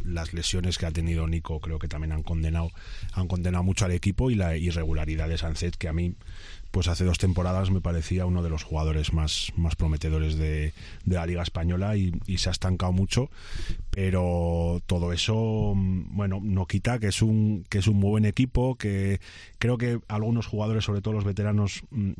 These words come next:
quieren darle a Valverde la despedida que también creo que merece, que es una despedida con, con resultados positivos, y todo eso me hace, mm, no confiar demasiado, ¿no? Pero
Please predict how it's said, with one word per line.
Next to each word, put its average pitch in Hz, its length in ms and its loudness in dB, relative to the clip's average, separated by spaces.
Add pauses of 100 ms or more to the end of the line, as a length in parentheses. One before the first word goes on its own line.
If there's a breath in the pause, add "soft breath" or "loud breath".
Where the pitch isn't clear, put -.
quieren 104 300 2
darle 101 240 0
a 98 40 0
Valverde 98 480 2
la 95 80 0
despedida 92 500 0
que 87 120 -4
también 87 360 -2
creo 90 240 -2
que 87 100 -4
merece, 85 380 -2
que 80 80 -4
es 78 80 -4
una 85 140 0
despedida 82 420 -2
con, 80 400 -4
con 87 180 -2
resultados 85 460 -4
positivos, 101 520 0 (520 loud breath)
y 101 100 2
todo 101 220 2
eso 113 160 4
me 113 100 4
hace, 131 260 2
mm, 107 360 -2 (100)
no 107 300 2
confiar 113 420 4
demasiado, 87 540 2
¿no? 110 140 2
Pero 98 380 2